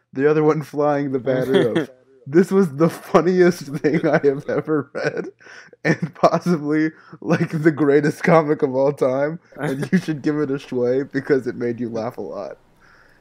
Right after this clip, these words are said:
Speaker 2: That
Speaker 1: I,
Speaker 2: may be the
Speaker 1: it's, it
Speaker 2: theme of our show.
Speaker 1: it's, <laughs> it's, it's a war of, of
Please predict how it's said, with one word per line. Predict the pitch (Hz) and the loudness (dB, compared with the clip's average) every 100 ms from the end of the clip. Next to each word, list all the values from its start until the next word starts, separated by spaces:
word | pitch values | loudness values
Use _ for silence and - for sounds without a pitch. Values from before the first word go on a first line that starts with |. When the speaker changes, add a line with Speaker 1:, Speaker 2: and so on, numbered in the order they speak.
| _ _ _ _ _ _ _ - | _ _ _ _ _ _ _ -10
Speaker 2:
That | 214 | -4
Speaker 1:
I, | 160 | -2
Speaker 2:
may | |
be | 147 160 | -2 -4
the | 143 | -6
Speaker 1:
it's, | - | -8
it | |
Speaker 2:
theme | 131 127 117 | -8 -8 -12
of | 113 | -10
our | 117 | -10
show. | - - 107 113 - _ - _ _ - | -10 -14 -16 -16 -20 _ -20 _ _ -10
Speaker 1:
it's, | 151 151 | -8 0
<laughs> | 196 - | 0 2
it's, | 180 - | 0 0
it's | 175 165 - | -6 -6 -4
a | 160 | -6
war | 147 165 196 160 | -2 0 2 2
of, | 139 170 _ _ _ | 0 -6 _ _ _
of | 147 | -2